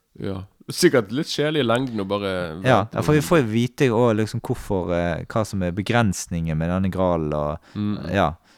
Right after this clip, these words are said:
Speaker 2: Eh, det skal jeg ikke avsløre nå, men det, ja. Men, eh, og du får en ganske, en av de scenene som jeg synes er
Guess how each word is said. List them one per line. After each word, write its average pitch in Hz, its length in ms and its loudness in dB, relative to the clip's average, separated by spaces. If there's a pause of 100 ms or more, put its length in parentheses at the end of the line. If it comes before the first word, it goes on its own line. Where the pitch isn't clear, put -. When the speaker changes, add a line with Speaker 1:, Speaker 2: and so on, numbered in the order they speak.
(160)
Speaker 2:
Eh, 92 240 -2
det 113 120 2
skal 113 160 2
jeg - 80 -4
ikke - 280 0
avsløre 95 520 2
nå, 135 280 0
men 110 160 -4
det, 92 380 2 (240)
ja. 90 140 -4 (720)
Men, 139 220 4
eh, 139 200 6
og 123 300 4 (140)
du 143 120 2
får 147 240 6
en 120 120 0
ganske, 120 380 0 (540)
en 139 160 6
av 110 100 4
de 113 140 4
scenene 104 340 0
som 101 140 -6
jeg 101 80 -2
synes - 200 -12
er 85 380 0